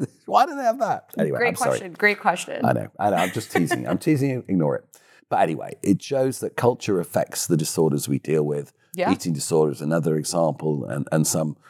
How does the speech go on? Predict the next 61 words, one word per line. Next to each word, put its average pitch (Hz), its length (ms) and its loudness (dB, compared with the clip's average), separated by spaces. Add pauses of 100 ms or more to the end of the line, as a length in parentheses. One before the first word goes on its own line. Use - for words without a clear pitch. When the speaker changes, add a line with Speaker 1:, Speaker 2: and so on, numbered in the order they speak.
(380)
Speaker 1:
um, 67 720 -2 (180)
and 80 180 0
I - 120 0
just - 240 -4
think 73 140 2
that 65 160 -2
just - 160 -12
makes - 260 -2
it - 160 -2
just - 320 -6
so 85 140 -2
much - 180 -4
more 104 140 2
interesting. 76 580 -4
It's - 100 -8
not, 104 140 4
Speaker 2:
Absolutely. 202 240 -4
Speaker 1:
not 156 260 0
just 110 240 -2
molecules. 67 720 -2 (300)
It's - 80 -18
not 104 300 2
just - 260 -4
our 71 140 0
brains, 73 520 0
very 78 280 -4
important 71 320 0
that 69 80 0
they 71 60 -4
are. 69 300 0
It's - 180 -6
also 78 240 0
society - 640 0
around 64 380 -2
us 58 200 -6 (260)
and 73 100 2
the 69 60 0
cultures - 460 -2
that 50 120 -2
we 65 80 0
live 62 220 -6
in. - 120 -20 (240)
Speaker 2:
Yeah, 294 240 0
it - 60 -8
kinda 196 160 -4
goes 180 180 0
from 170 380 -2 (320)
you're 185 120 -2
taking 180 220 0
the 160 60 -2
science 165 280 0
of 143 60 -10
medicine 135 340 -6
and 131 200 -10
bringing 180 300 -8
in 143 120 -6
the - 60 -4
art - 160 0
of - 80 -10
medicine - 360 -8
too. 208 260 -20